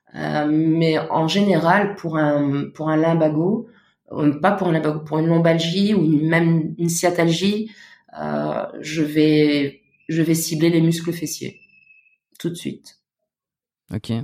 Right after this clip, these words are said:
Speaker 1: Parce que j'ai, dans ma pratique, j'ai, j'ai remarqué que ce, ce genre de problème provenait à quatre-vingt-quinze pour cent des muscles fessiers.
Speaker 2: Ok,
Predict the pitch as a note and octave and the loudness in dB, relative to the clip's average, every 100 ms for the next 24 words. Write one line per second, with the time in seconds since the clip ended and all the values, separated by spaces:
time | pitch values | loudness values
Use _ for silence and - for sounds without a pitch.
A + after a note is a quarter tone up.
0 | - _ _ _ _ _ _ _ _ _ | -10 _ _ _ _ _ _ _ _ _
1 | _ _ E3+ E3 - E3+ D#3+ D#3+ D3 D#3 | _ _ -4 -4 -2 0 2 2 0 2
2 | D3+ C#3+ C#3+ D3 D3 C#3+ C#3+ - F#3 - | 2 2 0 2 2 0 -4 -6 -6 -4
3 | D#3 C#3+ C#3 - - - - - D#3 D#3+ | -2 -2 -4 -10 -18 -20 -10 -2 2 4
4 | D3 - F3+ F3+ E3+ D#3 - D3 C#3 C3 | 2 2 0 2 -2 -2 -2 0 0 -2
5 | - C#3 C3 C#3 C3+ B2+ - C3 C3+ D#3 | -6 -6 -2 0 0 -2 -2 0 0 0
6 | C#3 C3+ - - - C#3 C#3 D3 B2 D#3+ | -2 -6 -10 -18 -6 2 4 4 2 0
7 | - C3+ C3+ D#3+ D#3 - - D#3 D3+ D#3 | 0 0 2 0 -2 -6 -8 -4 -4 -4
8 | B2 - C#3+ - - D3 D3 D3+ D3+ D#3 | -6 -10 -16 -18 -4 2 2 0 -4 -4
9 | - - - - _ _ _ _ _ _ | -6 -8 -14 -18 _ _ _ _ _ _
10 | _ _ _ _ _ _ _ - C#3+ - | _ _ _ _ _ _ _ -6 -6 0